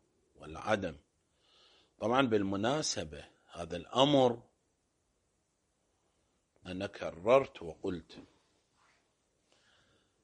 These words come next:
هذا التساوي هو ليس في الواقع الخارجي.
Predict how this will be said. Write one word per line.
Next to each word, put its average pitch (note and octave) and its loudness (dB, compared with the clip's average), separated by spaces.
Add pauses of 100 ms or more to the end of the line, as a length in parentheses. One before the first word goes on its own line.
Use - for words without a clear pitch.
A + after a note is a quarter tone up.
(520)
هذا E3+ 4
التساوي G2 2 (320)
هو G#2 -4
ليس C#3 -2
في D3+ -4
الواقع A2+ -6
الخارجي. - -16